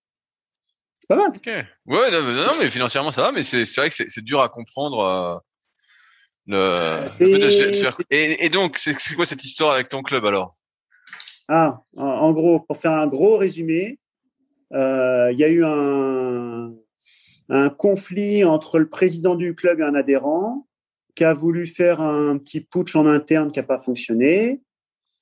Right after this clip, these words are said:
Speaker 1: Et, euh, du coup, il s'est retourné vers la mairie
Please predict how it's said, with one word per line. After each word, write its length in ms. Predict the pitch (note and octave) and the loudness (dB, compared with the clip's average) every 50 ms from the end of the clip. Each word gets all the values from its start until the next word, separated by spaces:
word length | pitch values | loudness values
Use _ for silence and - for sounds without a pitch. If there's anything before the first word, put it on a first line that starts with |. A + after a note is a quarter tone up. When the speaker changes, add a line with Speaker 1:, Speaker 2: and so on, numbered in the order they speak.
| _ - | _ -2
Speaker 1:
Et, 240 | - E3 E3 E3 E3 | 2 4 4 6 6
euh, 280 | D#3 D3+ D3+ D3 D3 | 6 4 4 2 0
du 200 | C#3 C3+ D3 D#3 | -2 -4 -10 -14
coup, 200 | D#3 _ - F#3+ | -16 _ -10 -8
il 60 | F#3 F#3 | -8 -6
s'est 140 | - C#3+ | -4 -4
retourné 360 | B2+ - - D#3+ E3 E3+ E3+ E3 | -4 -4 -2 -2 2 2 4 4
vers 160 | E3+ D#3 D3+ | 4 2 0
la 100 | D3+ D3 | 2 0
mairie 540 | D3 D3 C#3+ C#3 C#3+ D3 D3+ D3+ D3+ D#3 | 2 2 2 2 0 0 -2 -2 -4 -8